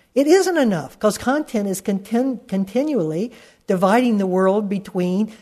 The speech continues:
this quantity and that quantity, this pers-, uh, evaluation and that evaluation, this goodness and that badness. The polarities are involved in content. But when you're quiet and you re-, let your story go,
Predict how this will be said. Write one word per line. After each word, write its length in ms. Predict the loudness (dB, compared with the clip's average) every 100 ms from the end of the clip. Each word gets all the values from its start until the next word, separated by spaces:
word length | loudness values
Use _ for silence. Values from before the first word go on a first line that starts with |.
| _ _ _
this 340 | -2 4 4 2
quantity 560 | -2 0 0 -2 -2
and 140 | -2 0
that 220 | -2 -4
quantity, 500 | -6 -6 -6 -14 -4
this 260 | 0 0
pers-, 480 | -2 -12 -10 -10 -8
uh, 240 | -4 -4 -4
evaluation 720 | -2 0 2 2 0 -2 -4
and 120 | -2
that 200 | 0 0
evaluation, 760 | -2 -4 -6 -8 -12 -14 -16 -2
this 240 | 0 0
goodness 480 | -2 -2 0 -2 -2
and 100 | -4
that 240 | -2 -2
badness. 680 | 0 -2 -2 -8 -12 -14 -20 _ _ _ _ _ _ _ _
The 120 | -10
polarities 720 | -4 2 2 4 0 -2 -6
are 160 | -6 -4
involved 380 | -4 -2 -4 -4
in 80 | -6
content. 380 | -4 -4 -4 -12 -20 -8
But 80 | -2
when 200 | 2 4
you're 140 | 2
quiet 560 | -2 -10 -6 -4 -4 -6 -8
and 140 | -2 0
you 100 | -2
re-, 280 | -4 -6 0
let 240 | 0 0
your 120 | -4
story 520 | -6 -2 0 2 2
go, 440 | 0 -4 -6 -8